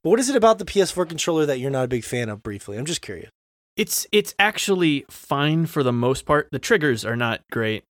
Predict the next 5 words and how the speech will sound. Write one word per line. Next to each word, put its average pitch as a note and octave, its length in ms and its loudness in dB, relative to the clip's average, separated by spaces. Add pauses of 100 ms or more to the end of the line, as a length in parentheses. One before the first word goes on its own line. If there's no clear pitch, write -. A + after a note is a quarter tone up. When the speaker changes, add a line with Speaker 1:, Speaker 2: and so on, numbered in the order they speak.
(140)
Speaker 2:
Um, A2+ 480 -4 (1500)
the A#2 480 -4 (1500)
option E3+ 560 0
button F#3 520 -2 (260)
is B2 240 -8